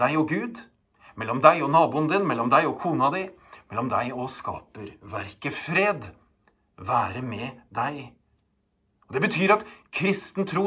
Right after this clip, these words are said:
det er ikke en virkelighetsflukt bort fra alt det som er vondt og vanskelig. Det er ikke en naivitet hvor vi tar av hodet på utsiden, og så,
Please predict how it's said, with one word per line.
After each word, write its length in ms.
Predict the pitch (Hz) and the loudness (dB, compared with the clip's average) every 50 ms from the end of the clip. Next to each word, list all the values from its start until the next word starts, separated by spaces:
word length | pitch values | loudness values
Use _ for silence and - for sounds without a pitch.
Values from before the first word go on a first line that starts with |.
| - | 4
det 80 | 156 160 | 4 4
er 80 | 156 | 4
ikke 160 | 160 - 175 175 | 4 2 -2 -2
en 100 | 165 127 - | -2 -4 -4
virkelighetsflukt 960 | 160 151 147 - - - 123 139 143 - - - - - - - - - 135 | -4 -6 -6 -6 -8 -6 -6 -6 -6 -6 -6 -6 -4 -4 -4 -8 -12 -12 -10
bort 240 | 120 143 143 - - | -8 -8 -8 -4 0
fra 160 | - 139 139 | 2 2 2
alt 160 | 139 - 135 | 2 0 -6
det 80 | 123 - | -6 -4
som 80 | 127 | -2
er 80 | 127 123 | -2 -2
vondt 240 | 143 156 - - 147 | -2 -4 -4 -2 0
og 140 | 135 131 240 | 0 0 0
vanskelig. 400 | - - - - 170 196 - - - _ _ _ _ _ _ _ _ _ _ _ _ - - - | -4 -8 -8 -6 -6 -6 -6 -10 -16 _ _ _ _ _ _ _ _ _ _ _ _ -20 0 4
Det 80 | 156 | 4
er 80 | 160 160 | 4 4
ikke 160 | - 180 175 | 4 2 6
en 80 | 180 175 | 8 8
naivitet 640 | 170 165 165 165 - 147 160 - 185 202 214 - - | 8 8 8 4 0 -2 0 2 4 4 4 4 0
hvor 140 | 143 139 139 | 0 0 0
vi 100 | 156 156 | 4 6
tar 240 | 165 156 143 117 | 8 8 8 8
av 140 | 131 143 151 | 6 4 4
hodet 220 | 156 151 123 131 - | 2 0 0 -2 -2
på 100 | 165 170 | -2 -2
utsiden, 360 | 160 - - 139 135 - 185 147 | -2 -2 -4 -4 -4 -4 -6 -6
og 80 | 117 | -4
så, 160 | - 123 120 | -2 -2 -2